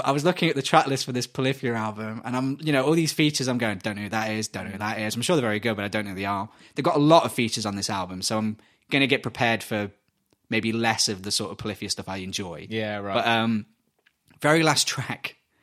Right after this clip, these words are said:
Speaker 1: Steve Vai is on it.
Speaker 2: There we
Speaker 1: And I'm
Speaker 2: go.
Speaker 1: going,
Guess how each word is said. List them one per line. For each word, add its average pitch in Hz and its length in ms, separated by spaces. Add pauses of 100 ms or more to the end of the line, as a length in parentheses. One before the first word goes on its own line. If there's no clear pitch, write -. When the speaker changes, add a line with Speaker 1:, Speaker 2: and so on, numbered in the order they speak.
(540)
Speaker 1:
Steve 165 460
Vai 180 260
is 117 180
on 87 140
it. - 120 (260)
Speaker 2:
There 104 200
we 101 60
Speaker 1:
And 156 80
I'm 180 120
Speaker 2:
go. 165 160
Speaker 1:
going, 139 280